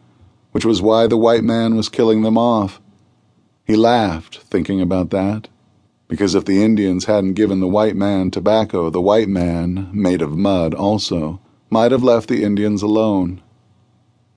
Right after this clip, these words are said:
No, of course not, because there was corn and scouting, which the Indians had given the white man too. They were all mud,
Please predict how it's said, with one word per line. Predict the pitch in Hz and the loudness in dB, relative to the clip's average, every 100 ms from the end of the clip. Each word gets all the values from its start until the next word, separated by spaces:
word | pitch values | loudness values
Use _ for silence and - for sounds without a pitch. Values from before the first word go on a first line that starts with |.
| - | -8
No, | 73 69 71 65 69 65 90 80 - - _ - | -6 -2 -2 -2 -2 -2 -2 -4 -4 -10 _ -14
of | - | -14
course | - 214 226 - | -8 -6 -4 -4
not, | - 101 - - - - - - _ _ _ - | -4 -4 -4 -6 -8 -12 -12 -16 _ _ _ -4
because | 131 147 104 | 0 0 0
there | 87 | 0
was | 82 - 113 - | 0 0 -2 -4
corn | - 123 147 135 87 123 170 160 - - - | -4 0 0 0 0 -2 -2 -4 -8 -20 -20
and | - 71 73 65 - - - | -8 -4 -2 -2 -4 -8 -10
scouting, | - - 92 92 101 123 131 _ _ _ _ | -6 -2 -2 -2 -4 -4 -6 _ _ _ _
which | - 73 | -8 -6
the | - 71 | -4 -4
Indians | 78 82 65 58 57 - | -2 -2 -4 -4 -6 -8
had | - 62 | -6 -4
given | 131 120 117 | -4 -4 -4
the | 120 | -2
white | 123 123 120 | -2 -4 -6
man | 110 107 107 107 | -6 -6 -6 -10
too. | - 120 - 101 92 92 _ _ _ _ _ _ _ _ _ | -8 -6 -6 -8 -10 -14 _ _ _ _ _ _ _ _ _
They | 92 104 | -2 0
were | 113 | 0
all | 117 120 127 | 0 2 2
mud, | 127 127 113 104 | 2 0 0 -4